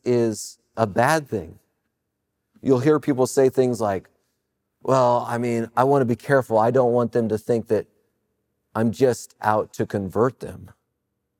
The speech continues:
Why not? Why not? Paul wrote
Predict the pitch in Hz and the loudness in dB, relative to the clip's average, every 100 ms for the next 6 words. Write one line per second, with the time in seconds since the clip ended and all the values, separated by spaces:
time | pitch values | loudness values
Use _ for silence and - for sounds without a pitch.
0 | _ _ _ _ _ _ _ _ _ _ | _ _ _ _ _ _ _ _ _ _
1 | _ _ _ _ _ _ _ _ _ _ | _ _ _ _ _ _ _ _ _ _
2 | _ _ - 113 214 226 233 254 - _ | _ _ -10 -8 -4 -4 -4 -6 -12 _
3 | _ _ _ _ _ _ _ _ - 135 | _ _ _ _ _ _ _ _ -6 0
4 | 208 285 277 269 285 - - _ _ _ | 4 4 4 4 2 -2 -12 _ _ _
5 | _ _ _ _ _ _ _ _ _ _ | _ _ _ _ _ _ _ _ _ _
6 | _ _ _ - 165 180 160 151 151 147 | _ _ _ 0 2 4 4 4 4 0
7 | - | -4